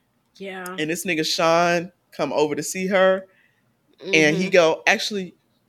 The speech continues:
Speaker 2: I can't take you to Arizona."
Speaker 1: Why not, Sean? Why you, you promised me a trip for the whole week?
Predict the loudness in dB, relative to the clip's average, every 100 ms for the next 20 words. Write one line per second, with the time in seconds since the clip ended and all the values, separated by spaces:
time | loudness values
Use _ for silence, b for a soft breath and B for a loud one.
0 | _ _ _ -10 0 2 2 -2 -2 -2
1 | -2 -4 -10 -14 _ _ _ _ _ _
2 | _ b b b b b -2 2 4 4
3 | 4 2 0 2 0 -4 -10 -6 0 0
4 | 0 -6 -10 -6 -6 -2 -2 0 -2 -4
5 | -6 -4 -2 -4 -4 -6 -4 -4 -2 0
6 | 2 2 -2